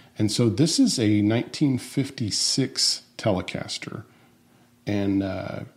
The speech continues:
you know, you can, uh, see that it's been, uh, you know, kinda hippied up with the kind of hippie stickers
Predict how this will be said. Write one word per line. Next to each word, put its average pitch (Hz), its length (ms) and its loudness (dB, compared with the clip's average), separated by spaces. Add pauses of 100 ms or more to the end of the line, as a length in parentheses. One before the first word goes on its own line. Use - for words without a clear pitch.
(760)
you 120 100 -8
know, 110 60 -6
you 107 160 -2
can, 104 320 0
uh, 95 200 -4 (340)
see 123 280 6
that 107 180 2
it's 101 160 -2
been, 101 400 2
uh, 95 340 -4
you 110 80 -2
know, 95 100 -4
kinda 107 280 -2
hippied 113 460 4
up 107 320 0
with 101 240 -4
the 92 240 0
kind 98 220 -6
of 85 160 -8
hippie 147 360 2
stickers 113 800 0